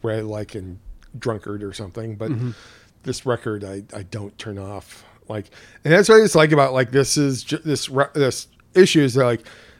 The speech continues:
Speaker 1: you have, like, an excerpt from, like, The Who,
Speaker 2: Mm.
Speaker 1: or from an upcoming Who book. Like, it covers classic rock. It covers, like, um,
Speaker 2: So
Speaker 1: it
Speaker 2: it does, it does a really good job of actually just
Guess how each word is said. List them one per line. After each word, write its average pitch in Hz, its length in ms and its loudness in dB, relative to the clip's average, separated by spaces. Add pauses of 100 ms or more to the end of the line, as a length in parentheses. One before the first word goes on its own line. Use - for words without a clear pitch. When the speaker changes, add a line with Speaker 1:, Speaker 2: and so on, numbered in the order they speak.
Speaker 1:
you 147 140 4
have, 160 340 8
like, 143 440 4 (140)
an 139 120 0
excerpt 123 600 -2 (100)
from, 113 640 -2 (920)
like, 120 180 -6
The 117 120 0
Who, 113 460 -8 (220)
Speaker 2:
Mm. 143 320 -2
Speaker 1:
or 123 80 -4
from 117 200 -2
an 120 120 -6
upcoming 113 400 -4
Who 110 200 -2
book. 117 360 -10 (640)
Like, 135 180 2
it 135 240 -2
covers 151 340 4
classic 131 480 2
rock. 107 320 -8
It 117 80 -12
covers, 123 840 0 (100)
like, 113 440 -4 (1040)
um, 107 580 -4 (920)
Speaker 2:
So 202 160 4
Speaker 1:
it 196 40 6
Speaker 2:
it 180 60 0
does, 190 260 6
it 190 160 0
does 175 200 4
a 151 80 2
really 147 220 2
good 127 180 0
job 123 320 2
of 123 140 0
actually 123 500 -4
just 113 320 -8